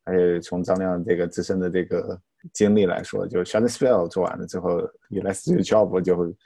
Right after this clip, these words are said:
相对来说就轻车熟路，然后再复制成功。所以我，我觉得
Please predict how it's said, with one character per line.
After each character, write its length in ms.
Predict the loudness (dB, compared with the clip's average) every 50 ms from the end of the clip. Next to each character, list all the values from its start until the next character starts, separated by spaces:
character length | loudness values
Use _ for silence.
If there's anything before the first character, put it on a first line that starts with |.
| _ _ _ _ _ _
相 240 | 0 2 4 4 6
对 80 | 4
来 100 | 4 4
说 180 | 2 2 0 -2
就 240 | -2 -2 -6 -8 -8 -12 _
轻 180 | -6 -4 -2 0
车 160 | 2 0 0
熟 200 | 0 -2 -6 -6
路， 260 | -4 -4 -4 -4 -6 -8
然 120 | -10 -6 -4
后 180 | -4 -4 -4
再 160 | -4 -4 -6 -6
复 200 | -4 -4 -4 -2
制 160 | 0 0 -2
成 240 | -2 -4 -4 -4 -2
功。 180 | -2 -4 -4 -6 -10 -16 _
所 160 | _ -2 0 2
以 160 | 2 0 0
我， 320 | -2 -2 -2 -2 -2 -2
我 60 | -4
觉 180 | -2 -2 -2 0
得 180 | 0 0 -2